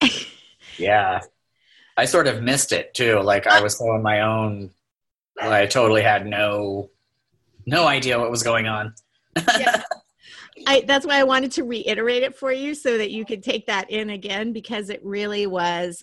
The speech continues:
Speaker 1: a stunning, stunning talk. And the talk,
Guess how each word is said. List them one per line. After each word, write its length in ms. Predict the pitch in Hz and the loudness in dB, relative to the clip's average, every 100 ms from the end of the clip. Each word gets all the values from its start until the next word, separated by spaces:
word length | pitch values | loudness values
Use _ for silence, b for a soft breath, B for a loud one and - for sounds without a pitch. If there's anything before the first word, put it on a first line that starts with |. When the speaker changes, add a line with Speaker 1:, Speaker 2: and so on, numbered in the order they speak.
| - | -4
Speaker 1:
a 220 | 196 175 | -2 -2
stunning, 680 | - - 175 175 165 160 170 - _ _ | -6 -8 -6 -6 -8 -10 -12 -16 _ _
stunning 400 | - 226 202 185 | -14 -8 -8 -8
talk. 400 | - 185 - - _ B B B B _ | -8 -8 -8 -12 _ B B B B _
And 380 | - 254 247 240 - | 0 0 0 -4 -2
the 160 | 254 | -2
talk, 440 | - 311 294 302 | 0 -2 -2 -2